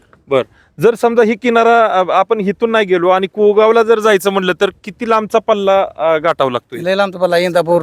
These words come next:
Speaker 2: टेंभुर्णी, तिकडून ऐंशी किलोमीटर आहे.
Speaker 1: हम्म. ऐंशी, पंच्याऐंशी.
Speaker 2: हम्म.
Speaker 1: मित्रांनो, लक्षात घ्या, मी हे मुद्दाम का विचारतोय, तर हे तीन किलोमीटरचं अंतर आहे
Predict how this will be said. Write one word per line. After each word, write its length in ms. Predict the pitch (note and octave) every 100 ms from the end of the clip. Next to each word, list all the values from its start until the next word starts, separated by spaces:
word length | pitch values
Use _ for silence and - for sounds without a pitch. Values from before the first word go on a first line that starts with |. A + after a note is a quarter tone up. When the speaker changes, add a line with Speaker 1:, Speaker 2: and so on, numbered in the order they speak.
| D#3
Speaker 2:
टेंभुर्णी, 460 | - F3 E3+ D#3 D#3
तिकडून 260 | C#3+ D#3 D3 C#3+ F#3 G3+ G3+ F#3
ऐंशी 300 | E3+ F3 E3+
किलोमीटर 320 | F#3 E3+ D#3+ D3
आहे. 100 | C#3+
Speaker 1:
हम्म. 340 | - - -
ऐंशी, 240 | D#3 D3+
पंच्याऐंशी. 500 | E3+ D#3+ C#3 C3 A2
Speaker 2:
हम्म. 320 | A#2+ - D#3+ D#3+
Speaker 1:
मित्रांनो, 320 | E3 E3+ G#3
लक्षात 260 | G#3 G3 G#3+
घ्या, 260 | F3 D#3+ F3
मी 120 | F#3+
हे 60 |
मुद्दाम 360 | G3 G3 E3+ G#3
का 140 | G3+
विचारतोय, 540 | G3+ G3+ G3 D3 C3+ D3 - _ _ _
तर 80 | A3
हे 80 | A3
तीन 300 | B3+ C4 C4+
किलोमीटरचं 480 | C4+ C4 B3+ B3 A#3+
अंतर 260 | A#3 G3 G#3
आहे 220 | E3